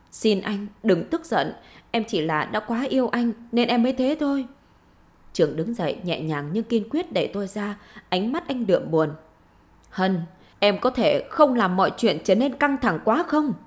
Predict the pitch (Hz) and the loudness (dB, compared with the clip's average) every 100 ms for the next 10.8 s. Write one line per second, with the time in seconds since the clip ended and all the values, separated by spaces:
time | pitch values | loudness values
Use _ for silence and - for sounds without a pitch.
0 | - _ - 165 - 185 156 170 262 302 | -20 _ 0 2 2 0 -2 -2 0 0
1 | 202 147 - 220 214 - - - 196 262 | 2 2 2 0 0 -6 -8 2 2 2
2 | 302 277 165 165 185 320 240 175 180 - | 2 4 4 6 4 4 4 4 2 -12
3 | - _ _ _ - - _ _ _ 175 | -20 _ _ _ -20 -20 _ _ _ 2
4 | 156 165 165 170 254 180 127 - 277 - | 4 2 0 -2 -4 -2 -4 -4 -8 -6
5 | 214 233 302 269 311 - _ _ _ _ | -2 -2 -2 -6 -6 -10 _ _ _ _
6 | _ _ - 196 202 269 247 226 202 165 | _ _ 2 2 2 2 4 4 4 2
7 | - - 240 311 311 320 254 - 226 254 | 2 2 4 2 2 2 2 2 0 0
8 | 226 - - - - 165 170 165 175 190 | -2 -10 -20 -4 0 4 4 2 0 0
9 | 214 320 320 240 - 269 233 247 247 233 | -2 -2 2 0 2 0 0 0 -2 -4
10 | - - - 208 240 226 226 165 | -8 -16 -2 0 4 4 8 6